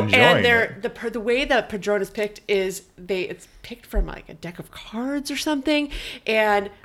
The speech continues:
Speaker 2: eventually, there's usually someone who is just left out the whole time, and then they seek vengeance on the Padrone, and they start beating the heck out of 'em.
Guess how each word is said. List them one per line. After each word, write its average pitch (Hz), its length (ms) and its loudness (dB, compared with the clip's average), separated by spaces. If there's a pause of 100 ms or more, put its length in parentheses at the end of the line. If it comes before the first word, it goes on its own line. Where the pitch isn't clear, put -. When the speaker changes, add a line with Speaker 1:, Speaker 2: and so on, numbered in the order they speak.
(100)
Speaker 2:
eventually, 214 760 -2
there's 202 200 0
usually 311 300 -2
someone 202 480 0
who 175 300 -2
is 165 160 -2
just 165 180 -8
left 170 260 -6
out 180 160 -2
the 170 80 -10
whole 175 200 -6
time, 175 480 -4 (340)
and 170 240 -6
then 165 80 -8
they 202 100 -2
seek 196 240 -8
vengeance 170 600 -4
on 185 160 -4
the 170 60 -4
Padrone, 233 680 -2
and 180 100 -4
they 165 60 -6
start 156 340 -10
beating 202 380 -4
the 151 140 0
heck 277 380 -6
out 294 160 2
of 285 80 0
'em. 285 140 0